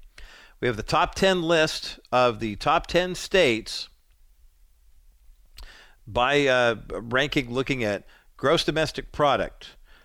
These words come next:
uh, job growth, debt rating and ratio, uh, major corporate headquarters that are located in the state, and what their economy score is. Okay? Um,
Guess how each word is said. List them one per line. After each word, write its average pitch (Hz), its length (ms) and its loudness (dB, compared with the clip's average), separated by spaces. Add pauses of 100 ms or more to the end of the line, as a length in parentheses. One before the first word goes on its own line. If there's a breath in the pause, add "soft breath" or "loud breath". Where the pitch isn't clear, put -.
(160 soft breath)
uh, 95 280 -2
job 139 520 0
growth, - 540 -4 (520 soft breath)
debt 147 340 2
rating 139 460 2
and 123 140 -4
ratio, 139 640 2 (460 soft breath)
uh, 98 360 4
major 131 420 0
corporate 139 460 0
headquarters 147 760 2
that 135 120 2
are 127 100 0
located 131 520 0
in 120 120 -2
the 113 80 -6
state, 131 540 2 (420 soft breath)
and 117 400 0
what 123 160 0
their 110 140 0
economy 117 500 0
score 120 400 0
is. 67 360 -8 (520)
Okay? 113 240 -6 (840 loud breath)
Um, 110 360 2